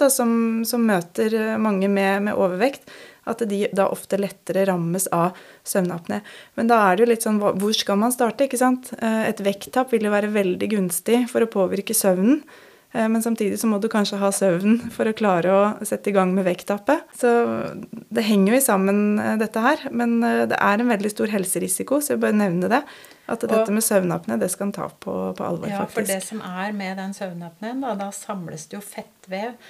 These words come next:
Speaker 2: som gjør luftveiene trangere, og at magen trykker mot mellomgulvet og lungene.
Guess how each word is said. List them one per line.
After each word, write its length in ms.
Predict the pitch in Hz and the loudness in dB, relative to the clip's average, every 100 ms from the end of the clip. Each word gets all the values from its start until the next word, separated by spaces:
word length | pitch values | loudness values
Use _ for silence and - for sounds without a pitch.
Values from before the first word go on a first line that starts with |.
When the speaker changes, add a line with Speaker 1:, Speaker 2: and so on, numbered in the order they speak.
| - - - | -20 -20 -14
Speaker 2:
som 160 | 214 | -8
gjør 320 | 202 185 190 | -6 -4 -4
luftveiene 560 | 185 175 - 190 185 202 | -6 -10 -10 -6 -6 -8
trangere, 640 | - 214 180 165 170 240 285 - - - _ - | -8 -8 -8 -8 -6 -6 -8 -14 -20 -20 _ -6
og 280 | 220 220 | -2 0
at 100 | 214 214 | -2 -4
magen 360 | 202 165 185 | -6 -6 -8
trykker 480 | - 202 190 _ 196 | -8 -12 -14 _ -8
mot 220 | 190 185 180 | -6 -8 -8
mellomgulvet 840 | 190 170 160 156 156 165 175 185 | -10 -10 -10 -10 -10 -8 -8 -8
og 140 | 196 175 175 | -6 -8 -8
lungene. 400 | 165 156 160 | -8 -8 -8